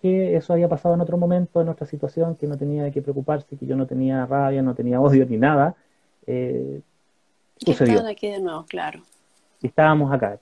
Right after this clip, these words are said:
Speaker 1: pero eso fue súper impactante para mí.
Speaker 2: Me imagino que
Speaker 1: Ese ha
Speaker 2: sí.
Speaker 1: sido como el enemigo,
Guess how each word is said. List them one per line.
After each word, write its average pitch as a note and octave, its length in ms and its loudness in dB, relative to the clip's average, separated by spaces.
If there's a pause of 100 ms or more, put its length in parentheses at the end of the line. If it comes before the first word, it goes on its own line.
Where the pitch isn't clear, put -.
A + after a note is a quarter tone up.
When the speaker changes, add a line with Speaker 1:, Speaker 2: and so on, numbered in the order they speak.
(100)
Speaker 1:
pero C3 160 2
eso D#3 180 -2
fue E3+ 240 4
súper E3 320 0
impactante D3 520 -6
para B2+ 160 -4
mí. - 140 -12
Speaker 2:
Me G3+ 60 -6
imagino G3 460 -8
que D3 80 0
Speaker 1:
Ese C#3 100 4
ha - 40 6
Speaker 2:
sí. - 80 -10
Speaker 1:
sido F3+ 160 8
como D#3 260 6
el C#3 120 6
enemigo, D#3+ 600 6